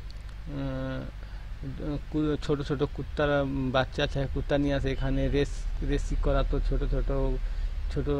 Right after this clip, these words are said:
বাচ্চাদের, শিশুদের এখানে, এ-, এই মাঠের মধ্যেই মাত্র সব program করতো। তো এখন যখন থেকে lockdown পড়ছে, তখন থেকে একদম সব খালি পড়ে আছে, আহ, সব program বন্ধ। আর কোনো,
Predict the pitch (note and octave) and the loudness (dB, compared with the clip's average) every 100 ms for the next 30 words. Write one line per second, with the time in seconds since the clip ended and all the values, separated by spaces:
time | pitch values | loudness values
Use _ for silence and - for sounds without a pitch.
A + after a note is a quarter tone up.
0 | C#3 C#3 C#3+ C#3+ C3+ B2 C3 - C#3+ C3+ | 0 0 -2 0 0 2 0 0 -2 0
1 | C#3+ - C#3 D3 C3+ C#3 B2 - D3 - | 0 0 0 0 2 2 0 -2 -4 -4
2 | C#3 C#3 C3+ C#3 C#3+ C#3 - - - - | -2 0 0 -2 -2 -2 -4 -8 -10 -10
3 | - D3+ D3+ C#3+ D3+ D3+ F3 F3 E3 E3 | 0 2 4 2 2 2 4 2 2 0
4 | E3 - C#3+ C#3+ C#3 C3 C3 - C#3+ F#3+ | 0 2 0 0 0 -2 -2 -4 -4 -4
5 | - - - - C#3+ C3+ D#3 D3+ C#3+ D3 | -8 -10 -8 -2 0 2 2 2 4 2
6 | C#3 D3+ D#3 E3 C#3+ C3 C3 D3 C#3+ C#3+ | 2 0 2 4 4 4 0 0 2 0
7 | C3 C#3 C#3+ C3+ D3 D#3 D3 D#3+ D#3+ D#3+ | 0 -2 0 0 2 0 2 4 6 6
8 | D#3+ - - - - - - C#3+ C3 D3+ | 2 -2 -8 -8 -8 -2 2 2 4 0
9 | C#3+ D3+ C#3 - - - - - - C#3+ | 2 0 0 -2 -10 -10 -8 -4 -2 -2
10 | C#3 C#3+ C#3 B2+ - C3+ E3 E3+ - - | 2 4 6 4 2 -2 -4 -6 -10 -10
11 | - - - - C3+ C3+ C3+ C3+ - - | -10 -8 -10 -8 -4 0 0 0 -4 -6
12 | - D#3+ - D3+ D3 D3 C#3+ C3 C3 C3 | 0 0 2 4 6 6 6 4 4 4
13 | B2+ B2+ B2 B2 - - - - - C#3 | 6 6 6 2 0 -6 -8 -8 2 4
14 | C3+ C3+ C3 | 4 4 0